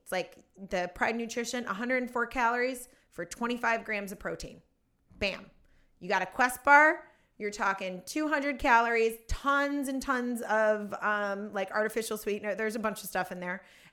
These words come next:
And then, you know, twenty-one grams of protein, twenty-one grams of carbs, and some fats. It depends on your macros. Nothing's bad, nothing's good. But if you're going for something, and then you got liquid calories versus eating.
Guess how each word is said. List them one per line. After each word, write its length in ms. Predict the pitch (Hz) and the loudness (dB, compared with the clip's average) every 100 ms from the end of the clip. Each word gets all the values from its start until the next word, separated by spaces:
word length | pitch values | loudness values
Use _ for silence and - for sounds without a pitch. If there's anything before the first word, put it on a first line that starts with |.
| 208 | -4
And 200 | 220 220 | -2 2
then, 380 | 214 208 208 202 _ _ - | 0 0 -4 -10 _ _ -10
you 100 | 202 | -6
know, 140 | 190 185 | -4 -6
twenty-one 500 | - 277 269 226 202 | -2 -2 0 -4 -2
grams 260 | 202 190 190 | -2 -2 -6
of 80 | |
protein, 400 | 202 190 185 190 | -4 -4 -4 -12
twenty-one 400 | 185 220 208 196 190 | -10 -10 -8 -8 -6
grams 260 | 185 175 | -6 -6
of 60 | 185 | -8
carbs, 400 | 220 190 180 - | -4 -4 -4 -10
and 140 | 175 | -12
some 140 | 185 165 | -12 -10
fats. 420 | 165 190 - - - _ - | -10 -12 -16 -20 -20 _ -10
It 100 | 254 | -6
depends 300 | - 381 359 | -6 -4 -6
on 60 | 320 | -4
your 100 | 262 | -4
macros. 420 | 190 - - - _ _ | -6 -8 -16 -20 _ _
Nothing's 340 | 294 381 381 | -4 -2 -4
bad, 380 | 294 214 196 190 - | 0 4 4 0 -10
nothing's 380 | 226 214 196 180 | -4 -4 -4 -10
good. 220 | - - - _ _ | -8 -10 -10 _ _
But 100 | 220 | -4
if 120 | 214 214 | -2 0
you're 100 | 220 | 0
going 300 | 233 277 285 | 2 0 0
for 140 | 254 | -4
something, 560 | 240 214 208 214 196 202 _ | -4 -6 -4 -6 -6 -12 _
and 160 | 233 254 | -6 -2
then 160 | 302 | -2
you 60 | 320 | 0
got 200 | 311 277 | 0 2
liquid 280 | 294 302 254 | 0 -4 -6
calories 480 | 294 269 269 262 240 | 0 2 2 0 -2
versus 600 | 247 247 247 233 226 - - | -2 0 0 -2 -4 -12 -14
eating. 340 | 254 269 170 | -8 -6 -6